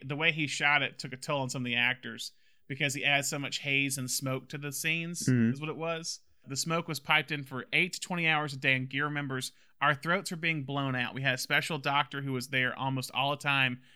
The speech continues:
Speaker 1: who was shooting people up with antibiotics from bronchial infections."
Speaker 2: Oh my God.
Speaker 1: Um,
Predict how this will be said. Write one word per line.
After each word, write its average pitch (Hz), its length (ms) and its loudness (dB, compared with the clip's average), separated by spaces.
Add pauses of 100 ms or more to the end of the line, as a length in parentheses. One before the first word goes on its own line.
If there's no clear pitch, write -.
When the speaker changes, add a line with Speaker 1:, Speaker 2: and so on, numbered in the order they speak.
(120)
Speaker 1:
who 156 140 -2
was 143 120 2
shooting 170 260 2
people 156 220 -2
up 147 160 -2
with 117 80 -4
antibiotics 131 560 4
from 127 140 -6
bronchial 131 600 -2
infections." 120 720 -4
Speaker 2:
Oh 120 60 6
my 95 140 2
God. 104 340 2 (140)
Speaker 1:
Um, 135 320 0